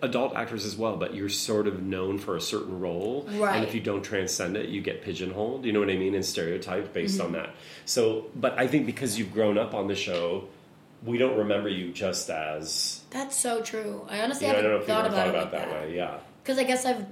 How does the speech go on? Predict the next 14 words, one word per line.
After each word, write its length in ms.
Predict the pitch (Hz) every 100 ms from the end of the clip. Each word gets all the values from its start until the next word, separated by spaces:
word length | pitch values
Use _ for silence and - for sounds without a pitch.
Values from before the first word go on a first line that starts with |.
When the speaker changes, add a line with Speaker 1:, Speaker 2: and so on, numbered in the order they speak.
| -
Speaker 2:
yeah, 440 | 214 262 220 196 220
I 80 |
guess 240 | 247 339 285
I 80 | 269
don't, 80 | 269
I 60 |
haven't 340 | 262 240 247 240
even 160 | 208
thought 180 | 202 214
about 200 | 208 208
it 80 | 202
as, 100 | 196
like, 120 |
a 80 | 196